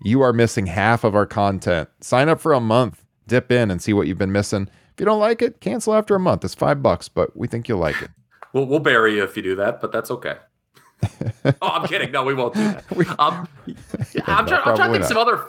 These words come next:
Speaker 2: February thing. Chi-Town Rumble?
Speaker 1: That was, that was suggested by Gabe today, so that's gonna be in the poll.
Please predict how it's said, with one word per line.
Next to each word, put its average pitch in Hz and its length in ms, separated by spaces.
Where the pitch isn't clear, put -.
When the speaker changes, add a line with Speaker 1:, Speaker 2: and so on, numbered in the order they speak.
Speaker 2:
February 135 440
thing. 107 140
Chi-Town 220 680
Rumble? 370 480
Speaker 1:
That 113 160
was, 165 220
that 117 240
was 143 160
suggested 147 540
by 135 120
Gabe 139 320
today, 71 320
so - 120
that's 95 160
gonna 127 160
be 117 100
in 113 60
the 92 80
poll. - 280